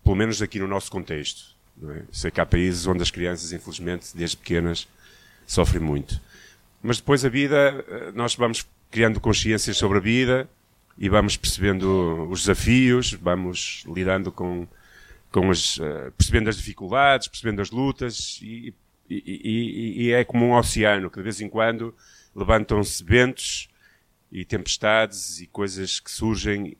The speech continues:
às vezes inesperadamente, e que viram a nossa vida de pernas para o ar, às vezes, não é? Perdemos o nosso,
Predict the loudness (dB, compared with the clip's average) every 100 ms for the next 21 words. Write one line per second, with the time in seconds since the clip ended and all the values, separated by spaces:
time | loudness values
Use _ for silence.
0 | 0 0 2 0 0 -2 -2 0 0 2
1 | 0 -2 -4 -16 _ _ _ _ _ _
2 | _ _ -12 -8 -4 0 4 4 2 _
3 | _ _ _ -20 _ _ -2 2 4 4
4 | 2 0 -4 -4 -4 -4 -4 -4 -2 0
5 | 2 2 -2 -4 -4 -4 -10 -12 -16 _
6 | _ -12 -4 -2 -2 -4 -4 -6 -12 -20
7 | -20 -20 _ _ -6 2 4 4 2 0
8 | 0 -2 -4